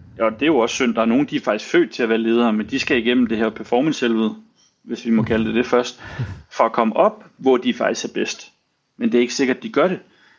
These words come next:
Og så er der nogen, som er sindssygt strategiske og vanvittigt gode til at tænke. De skal først igennem performance, og så leder, og så op til, øh,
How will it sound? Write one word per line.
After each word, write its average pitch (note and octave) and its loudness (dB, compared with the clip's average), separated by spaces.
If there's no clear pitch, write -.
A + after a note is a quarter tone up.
Og A#2+ -4
så D#3 4
er D#3+ 6
der D#3 2
nogen, C3 4
som A2+ 0
er G#2+ -2
sindssygt C#3+ -2
strategiske A#2 -2
og - -2
vanvittigt C#3 0
gode A#2 2
til B2+ -4
at A2+ -2
tænke. C3 -2
De F3 -2
skal C3+ -2
først E3 0
igennem B2 2
performance, B2 0
og - -4
så E3+ 2
leder, C#3+ 2
og B2 -2
så - 0
op C3 2
til, A#2 0
øh, A2+ -2